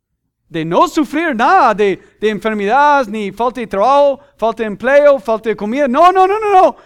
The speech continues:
No es la voluntad de Dios que eso suceda en tu vida. Y Dios <laughs> precisamente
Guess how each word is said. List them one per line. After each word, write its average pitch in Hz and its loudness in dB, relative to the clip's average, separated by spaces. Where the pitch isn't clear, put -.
No 294 2
es 330 -4
la 330 8
voluntad 302 0
de 311 -4
Dios 311 0
que 269 4
eso 294 -2
suceda 320 2
en 277 -2
tu 262 -8
vida. 302 -4
Y 185 -10
Dios 233 -4
<laughs> - -20
precisamente 196 -12